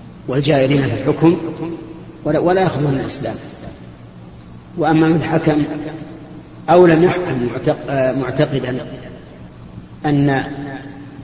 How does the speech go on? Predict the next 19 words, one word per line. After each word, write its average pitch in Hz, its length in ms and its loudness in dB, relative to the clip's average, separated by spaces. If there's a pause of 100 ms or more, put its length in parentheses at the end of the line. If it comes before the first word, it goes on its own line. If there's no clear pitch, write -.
(720)
حكم 143 260 2
غير 147 360 4
الله 156 180 2
كحكم 151 460 -2
الله 123 220 -6 (1800)
أو 156 160 2
أحسن 139 300 -2
منه، 156 260 2 (480)
فهذا 156 260 0
هو 196 120 6
الذي 170 180 6
يكفر، 170 320 -2 (1120)
سواء 143 340 2
حكم 175 340 2
أم 185 180 6
لم 151 140 4
يحكم. 143 200 -4 (1200)
ولهذا 151 420 4
نرى 156 260 4